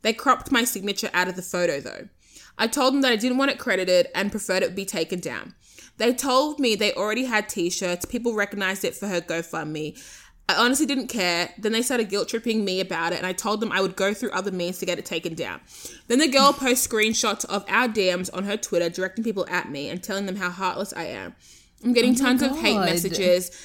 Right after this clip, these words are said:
Speaker 1: and people telling me to just let her use my shitty artwork. I can't even open up any social media without fear of getting shitty messages from my classmates. I talked to my mum about it, and she thinks that I should have just kept quiet about it,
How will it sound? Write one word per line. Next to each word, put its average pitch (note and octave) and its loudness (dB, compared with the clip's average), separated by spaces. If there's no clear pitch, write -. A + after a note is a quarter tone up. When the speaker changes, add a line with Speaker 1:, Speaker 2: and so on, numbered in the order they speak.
Speaker 1:
and - -4
people B3 2
telling A#3 2
me A3+ 2
to G3 -2
just G#3+ -4
let G#3 0
her A3 0
use G3 -4
my F3 -6
shitty F#3 -4
artwork. A2+ -6
I G#3+ 0
can't B3+ 0
even C#4+ 2
open G#3+ 0
up G3 -4
any G#3 0
social G#3 -4
media G3 2
without F#3+ -2
fear G#3 0
of G#3+ -4
getting G3 -2
shitty G3+ -2
messages F3 -6
from F#3 -8
my F3 -8
classmates. - -10
I A3+ 0
talked D4+ 4
to - 0
my C4 6
mum B3 6
about F#3+ 2
it, F3+ 0
and G#3 -2
she - 2
thinks G#3 0
that G#3 -2
I G3 0
should C4 0
have D#4 0
just - 0
kept A3 -4
quiet F3+ 0
about D#3 -4
it, D#3 -6